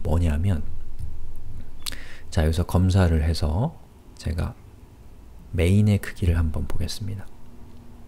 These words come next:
메인의 크기를 보면은 이 메인 태그의 크기가, 메인 보지 말고 여기 있는 그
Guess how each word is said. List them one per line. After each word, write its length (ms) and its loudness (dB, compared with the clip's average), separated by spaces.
메인의 380 2
크기를 340 -2
보면은 560 2
이 140 -6
메인 460 4
태그의 520 2
크기가, 560 -6
메인 300 4
보지 220 0
말고 440 0
여기 180 4
있는 280 4
그 340 -6